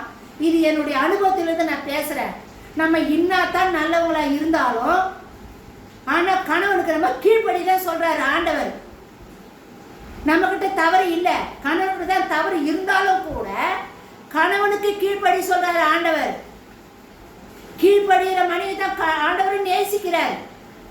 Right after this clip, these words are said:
இப்ப ஜான் ஜெபராஜனுடைய மனைவி கீழ்ப்படிஞ்சு இருந்தாக்கா இந்த அளவுக்கு வந்திருக்குமா? கருத்து வேறுபாடுன்னு சொல்லி சொல்றாங்க. அப்ப ரெண்டு பேரும் எதிரும் புதிருமா இல்ல, அந்த அம்மா ஒத்துட்டு வரல.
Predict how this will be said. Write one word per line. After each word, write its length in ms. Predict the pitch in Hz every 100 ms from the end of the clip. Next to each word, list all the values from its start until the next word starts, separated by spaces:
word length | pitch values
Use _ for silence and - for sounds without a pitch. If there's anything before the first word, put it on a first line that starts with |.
| - - - -
இப்ப 300 | 311 330 320
ஜான் 320 | 302 285 370
ஜெபராஜனுடைய 640 | 381 359 359 339 339 320 294
மனைவி 540 | 285 392 370 285 - -
கீழ்ப்படிஞ்சு 680 | 453 480 381 311 302 277
இருந்தாக்கா 560 | 262 302 294 233 214 240 359 - - - -
இந்த 300 | 349 381 370
அளவுக்கு 420 | 370 415 403 311
வந்திருக்குமா? 520 | 330 392 - 269 294 339 - - - - - - - - - - - - - - - -
கருத்து 440 | - 349 403 427 392
வேறுபாடுன்னு 800 | 359 370 370 349 320 392 370 330
சொல்லி 120 | -
சொல்றாங்க. 420 | 277 302 294 254 202 - - -
அப்ப 260 | 285 359
ரெண்டு 340 | 294 285 339 427
பேரும் 320 | 392 359 370
எதிரும் 320 | 330 392 427
புதிருமா 380 | 370 403 427 403
இல்ல, 140 | 370 320 - 285
அந்த 200 | 311 349
அம்மா 300 | 427 440 381
ஒத்துட்டு 320 | 415 440 415
வரல. 280 | 359 440